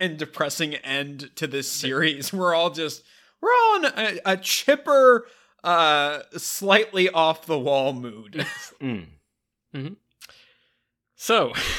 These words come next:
Speaker 3: <laughs> who wants to do a best and worst thing? I, actually, I won't say anything 'cause I don't know how y'all feel about the movie. But
Speaker 2: Alex,
Speaker 1: I can
Speaker 2: would you
Speaker 1: go
Speaker 2: like
Speaker 1: first.
Speaker 2: Yeah, please.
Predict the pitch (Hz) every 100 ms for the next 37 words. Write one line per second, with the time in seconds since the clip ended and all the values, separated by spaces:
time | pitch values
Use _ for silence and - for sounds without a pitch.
0 | - - _ _ _ _ _ _ _ _
1 | _ _ _ _ _ _ 151 165 190 180
2 | 170 156 135 131 - 107 101 - 87 -
3 | _ _ _ - 135 139 143 143 139 139
4 | _ _ _ _ _ 143 139 135 123 123
5 | 113 101 - 98 139 120 101 98 104 104
6 | 95 - - - - - - _ _ _
7 | _ _ _ _ _ _ 123 123 - 131
8 | 117 117 98 - 175 107 - 107